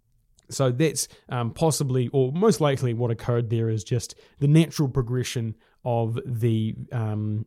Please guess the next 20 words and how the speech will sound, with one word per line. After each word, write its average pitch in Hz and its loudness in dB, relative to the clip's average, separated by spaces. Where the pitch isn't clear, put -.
of 131 0
the 123 2
environment, 120 2
of 117 -4
the 113 -6
vegetation, 117 -6
of 117 -6
the 120 -6
plants, 160 -2
meant 156 4
that, 131 -2
um, 113 -6
you 135 0
know, 120 2
their 117 0
habitat 117 -2
was 107 -6
no 107 -4
longer, 104 -6
um, 101 -6